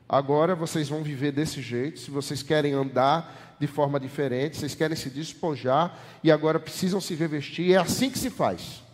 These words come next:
"Deixando a mentira, fale cada um a verdade com o seu próximo, porque somos membros uns dos outros." O que Paulo tá dizendo é que não há como nós nos despojarmos e simplesmente nos despojarmos.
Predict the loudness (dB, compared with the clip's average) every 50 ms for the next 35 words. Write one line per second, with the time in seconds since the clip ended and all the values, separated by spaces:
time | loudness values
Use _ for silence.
0 | -20 -20 _ _ _ _ -20 -20 -20 -20 _ _ 4 4 4 4 4 2 2 4
1 | 4 4 2 2 -2 -4 -4 -6 -4 -4 0 0 0 -2 -2 -6 -14 -20 -20 -20
2 | -20 _ _ -10 0 2 4 4 4 4 2 2 0 2 2 2 0 0 -2 -2
3 | 0 0 0 2 2 2 2 2 0 -4 -8 -8 -10 -8 -8 -10 -10 -8 -4 -4
4 | -2 -2 -4 -6 -10 -10 -12 -12 -14 -18 -20 _ _ _ _ _ _ -6 -2 0
5 | -2 -2 0 -2 -2 0 0 -2 -2 -2 -2 -2 -2 -2 -2 -4 -8 -6 -6 -6
6 | -8 -6 -8 -8 -8 -8 -8 -10 -12 -12 -14 -18 -20 -20 -20 -20 -20 -20 -20 -6
7 | -6 -4 2 4 2 4 4 2 0 2 2 2 2 4 2 2 2 0 -4 -10
8 | -18 -20 -20 -20 -20 _ _ _ _ _ _ _ -6 -2 2 2 2 2 0 -4
9 | -12 -18 -20 -20 -20 _ _ 2 4 4 6 6 6 6 4 4 2 -2 -2 -2
10 | 0 2 2 2 2 2 2 2 0 -2 -4 -4 -2 -2 -2 -2 -4 -6 -6 -6
11 | -4 -2 0 0 0 0 0 -2 -6 -8 -12 -14 -18 -20 -20 -20 _ _ _ _
12 | _ _ _ _ _ _ _ _ _ _ -2 -2 0 0 -2 -2 -2 -4 -4 -4
13 | -2 0 0 0 0 -2 -6 -8 -8 -10 -10 -12 -16 -14 -12 -8 -8 -4 -2 0
14 | 0 0 -2 -4 -8 -12 -14 -16 -18